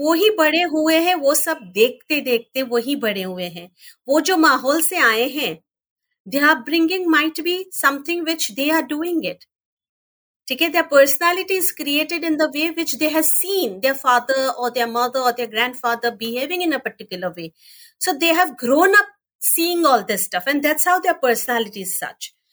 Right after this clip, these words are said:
We need to create more and more awareness for the parents wherein they don't judge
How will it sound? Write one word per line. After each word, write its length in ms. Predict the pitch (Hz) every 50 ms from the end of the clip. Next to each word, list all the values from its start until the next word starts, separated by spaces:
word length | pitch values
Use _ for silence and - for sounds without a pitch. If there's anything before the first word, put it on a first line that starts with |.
| _ - _ _ _ 226
We 160 | 277 320 359
need 200 | 392 427 453 440 -
to 80 | 440 427 - 330
create 420 | 320 330 339 349 - - 269 262
more 200 | 277 294 320 349
and 200 | 349 349 330 294
more 520 | 262 254 269 302 339 - - - 214 208
awareness 640 | 208 - - 208 202 208 220 226 247 285 320 359 349
for 220 | - - 349 339 -
the 80 | 359 349 - 311
parents 460 | 302 302 311 349 392 392 - - -
wherein 320 | 285 285 277 320 339 320 320 339
they 120 | 330 240 277
don't 240 | 294 302 302 302 185
judge 500 | - 226 220 247 285 - - - -